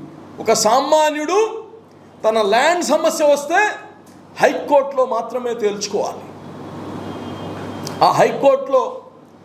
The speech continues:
మీకు తెలుసు ఎన్నో కేసులు పైలప్ అయిపోయి ఉంటాయి, సివిల్ కేసులు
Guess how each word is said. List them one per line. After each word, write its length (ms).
మీకు 220
తెలుసు 320
ఎన్నో 340
కేసులు 440
పైలప్ 460
అయిపోయి 300
ఉంటాయి, 260
సివిల్ 440
కేసులు 440